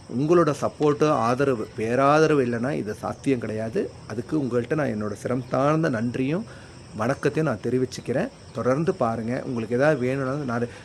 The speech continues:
நம்ம நிறைய புரட்டாசி மாத தகவல்கள்லாம் போட்டுட்டு இருந்தோம். இப்போ இந்த நாள் நின்னு போச்சு. இனிமேல் நான் கலெக்ட் பண்ணி கொடுக்குறேன். முடிஞ்ச அளவுக்கு அவங்க அந்த பக்கத்துல இருக்கிற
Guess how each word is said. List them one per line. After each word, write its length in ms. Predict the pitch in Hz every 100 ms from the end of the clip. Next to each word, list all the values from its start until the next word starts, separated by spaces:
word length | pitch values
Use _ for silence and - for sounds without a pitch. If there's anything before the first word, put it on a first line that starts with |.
| -
நம்ம 160 | 123 120
நிறைய 280 | 120 156 190
புரட்டாசி 380 | 139 147 185 170
மாத 200 | 151 123
தகவல்கள்லாம் 640 | 123 113 131 135 123 139 131
போட்டுட்டு 360 | 135 123 117
இருந்தோம். 320 | 110 104 156 120
இப்போ 180 | 113
இந்த 160 | 101 101
நாள் 180 | 113 160
நின்னு 260 | 135 135
போச்சு. 300 | 147 123 -
இனிமேல் 200 | 151 139
நான் 180 | 160 117 -
கலெக்ட் 200 | 123 123
பண்ணி 140 | 131 131
கொடுக்குறேன். 460 | - 127 - 117 131 - - - 180
முடிஞ்ச 180 | 208
அளவுக்கு 320 | 190 143 156 175
அவங்க 280 | 131 131
அந்த 160 | 120 110
பக்கத்துல 300 | 135 202 196
இருக்கிற 260 | 156 - 117